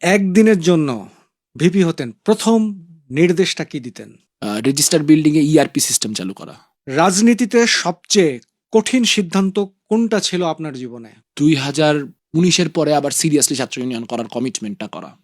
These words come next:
Speaker 2: যে আমি ফুল টাইম ছাত্র ইউনিয়ন করব।
Speaker 1: সংসদে যেতে চান নাকি আজীবন কমরেড থাকবেন?
Speaker 2: সংসদে যেতে আপত্তি নেই, কিন্তু সংসদে যাওয়ার লোভে বা সংসদে লা-, যাওয়ার চেষ্টায় নিজের বক্তব্য পরিবর্তন করতে চাই না।
Speaker 1: মিছিলে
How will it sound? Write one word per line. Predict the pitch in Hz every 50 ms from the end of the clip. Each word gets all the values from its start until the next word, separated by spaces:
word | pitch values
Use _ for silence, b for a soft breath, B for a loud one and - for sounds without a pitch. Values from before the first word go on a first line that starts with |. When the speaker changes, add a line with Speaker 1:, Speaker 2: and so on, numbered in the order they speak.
| _ -
Speaker 2:
যে | -
আমি | 101 101
ফুল | - - 110 107
টাইম | 98 101 101
ছাত্র | 98 98 95 -
ইউনিয়ন | 98 98 95 101
করব। | - - 90 - - - - - _ _ _ _
Speaker 1:
সংসদে | - - - 180 185 - 202 190 185 196
যেতে | 170 185 180 196 185
চান | 185 214 214 190 156
নাকি | 143 143 151 151 - 175 165 160 165 156 - - - _ _ _ _
আজীবন | 147 156 151 185 175 170 175 170 170 160 B B B B B _
কমরেড | - 160 156 147 151 143 -
থাকবেন? | - 135 127 123 120 117 113 - _ _ _ _ _ -
Speaker 2:
সংসদে | - 185 175 175 208 196 214
যেতে | 170 180 170 208
আপত্তি | 196 175 - 175 - - 170
নেই, | 147 143 202 254 -
কিন্তু | - 156 147 -
সংসদে | - - 160 160 175 160 - - 202 190 214
যাওয়ার | 196 160 156 147 151 170 175 180 180 165 - _ - - _ _
লোভে | 131 120 123 156 180 151 175 180 135
বা | 117 120
সংসদে | - - 131 131 131 - 147 160
লা-, | 151 139 139 139 120 113 123 123 117
যাওয়ার | 110 127 120 123 135 139 - _
চেষ্টায় | - 160 - - - 135 185 240 b b b b b b _ -
নিজের | 135 143 143
বক্তব্য | 127 143 151 - - 151 135 131
পরিবর্তন | - 107 101 101 98 - - 95
করতে | 101 - - - -
চাই | - - -
না। | - - _ _ _ _ _ _ _ _ 131
Speaker 1:
মিছিলে | 147 190 220 - - 226 196 156 120 110